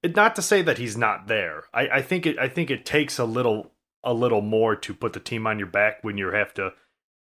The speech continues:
slam into the brick wall that is a Liverpool or a Man City. Um, but no, I, I don't know. I,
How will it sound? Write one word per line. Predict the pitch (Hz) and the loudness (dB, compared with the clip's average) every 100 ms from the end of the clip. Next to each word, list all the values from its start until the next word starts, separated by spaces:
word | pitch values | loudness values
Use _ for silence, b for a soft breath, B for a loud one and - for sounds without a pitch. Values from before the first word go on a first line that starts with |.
| _ _ | _ _
slam | - - 120 110 | -8 -2 0 2
into | 110 104 | 0 -2
the | 98 | -2
brick | 87 113 - | -2 -2 0
wall | 104 98 98 | 0 2 2
that | 98 95 | 0 -2
is | 98 95 90 - - _ _ 104 | -2 -2 -4 -10 -12 _ _ -4
a | |
Liverpool | 107 104 95 107 101 98 | -2 -4 -4 -2 0 0
or | 90 | -2
a | |
Man | 95 98 92 | -2 -2 -2
City. | - 110 98 90 90 _ _ _ _ - | -4 -2 -2 -4 -8 _ _ _ _ -14
Um, | 87 82 80 82 87 _ _ _ _ _ _ _ _ | -12 -10 -14 -20 _ _ _ _ _ _ _ _ _
but | 113 | -2
no, | 117 104 | 2 0
I, | - - - _ - | -2 -8 -10 _ -8
I | 117 | -4
don't | 135 | -2
know. | 127 - | -2 -4
I, | 101 104 | -8 -10